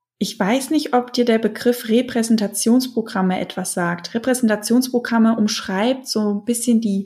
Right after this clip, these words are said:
Sinne, die wir haben. Ich kürze das immer ganz gern ab mit dem Wort wak. V für Visualisierung, A für, äh, nicht für Visualisierung, <laughs> äh, V für das Visuelle, A für das Auditive, also alles, was du hörst,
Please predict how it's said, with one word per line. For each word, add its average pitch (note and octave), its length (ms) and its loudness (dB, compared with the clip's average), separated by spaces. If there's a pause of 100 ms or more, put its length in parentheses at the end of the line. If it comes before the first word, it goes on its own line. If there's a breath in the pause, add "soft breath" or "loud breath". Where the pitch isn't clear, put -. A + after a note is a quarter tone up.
Sinne, B3 400 2
die F#3+ 160 -2
wir F#3 220 -2
haben. F3 500 -2 (400)
Ich - 200 -14
kürze A#3 200 0
das A3+ 120 -4
immer G#3 120 2
ganz F#3+ 220 -2
gern G#3 180 0
ab - 280 -4
mit G#3 200 -2
dem F#3+ 280 2
Wort F#3+ 320 0
wak. F#3+ 760 -2 (300)
V A#3 380 2
für G#3+ 280 -2
Visualisierung, G#3 920 0
A A#3 320 0
für, G3 420 -4 (360 loud breath)
äh, G3+ 100 2
nicht G3 180 -2
für G3 120 -2
Visualisierung, A3 1000 4 (300 loud breath)
<laughs> - 260 -12
äh, G3+ 200 2
V A#3+ 360 0
für G3+ 520 0
das - 200 -6
Visuelle, G#3 680 0
A G#3+ 240 2
für A3+ 120 -6
das G#3 160 -4
Auditive, A#3+ 920 0
also G#3 140 -6
alles, G3 240 -4
was G3 100 -8
du G3 120 -8 (120)
hörst, A#3 480 0